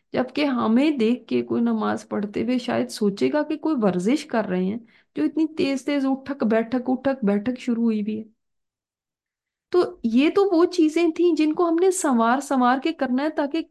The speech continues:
कब्र के उस अंधेरे घड़े के अंदर ये हमारे लिए guards का काम दे। हमारे पास अगर guards ही नहीं है या हमारे guards इतने कमजोर हैं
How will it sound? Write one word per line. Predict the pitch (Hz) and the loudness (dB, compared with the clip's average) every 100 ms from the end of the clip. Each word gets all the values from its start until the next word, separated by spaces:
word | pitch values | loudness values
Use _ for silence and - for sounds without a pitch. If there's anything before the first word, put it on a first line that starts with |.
| - | -4
कब्र | 226 247 277 | 0 0 0
के | 320 | 0
उस | 302 - - | -2 -4 -2
अंधेरे | 220 208 240 294 | 2 2 2 0
घड़े | 202 180 214 | 0 2 2
के | 277 285 | 0 -2
अंदर | 220 262 277 _ _ _ - | -4 -6 -10 _ _ _ -10
ये | 226 226 277 320 320 | -2 0 2 2 0
हमारे | 226 220 214 214 220 247 | 0 -2 0 0 0 0
लिए | 202 196 208 233 240 _ _ _ | 0 -2 -2 -2 -6 _ _ _
guards | 180 196 190 190 208 208 - | -4 -2 0 2 0 -2 -8
का | - 196 190 - _ - | -6 -6 -6 -10 _ -4
काम | 202 196 190 185 | 0 4 4 2
दे। | 190 208 - _ _ _ - | 0 -4 -10 _ _ _ -6
हमारे | 214 214 214 220 | -2 0 0 -2
पास | 220 214 214 | -4 -4 -2
अगर | 220 214 | -2 -2
guards | 180 175 190 180 208 | -2 2 2 2 4
ही | 262 | 4
नहीं | 233 190 190 | 4 0 -4
है | 208 - | -8 -4
या | 285 | -4
हमारे | 285 277 294 302 | -2 -2 -2 -2
guards | 226 214 233 - | -2 0 0 -2
इतने | 294 - 320 370 | -6 -2 0 2
कमजोर | 370 269 233 202 220 269 349 311 | 2 2 2 0 0 2 2 0
हैं | 226 | -4